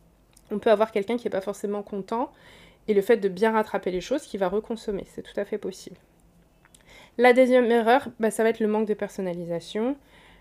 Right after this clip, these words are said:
Ça va être le fait de, de traiter, de considérer toutes les clientes de la même façon. Chaque personne est unique, donc chacune de tes clientes, elle est unique. Elle a ses besoins,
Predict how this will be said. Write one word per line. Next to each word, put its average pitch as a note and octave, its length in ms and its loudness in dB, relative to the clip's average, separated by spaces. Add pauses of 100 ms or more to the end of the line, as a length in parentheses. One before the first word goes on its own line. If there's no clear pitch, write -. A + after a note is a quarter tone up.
(140)
Ça A#3+ 100 2
va D4 80 8
être F#4 80 4
le A3 120 4
fait B3 220 2
de, F#3 360 0 (960)
de G3 120 -8
traiter, B3+ 500 0
de G#3+ 100 -2
considérer A3 640 -2
toutes C#4 220 -6
les A3 100 0
clientes A#3+ 240 -4
de G3 60 -2
la F3 160 -2
même A3 280 0
façon. - 340 -12 (580)
Chaque - 340 2
personne B3 320 0
est G3 220 -6
unique, G#3 320 -2
donc F3+ 140 -10
chacune C4 380 -4
de G#3 100 -2
tes F#3 140 -6
clientes, G#3 400 -8
elle F3+ 160 -4
est - 180 -10
unique. A3 440 -2 (300)
Elle F#3+ 140 0
a E3 160 -2
ses - 260 -2
besoins, G#3 440 0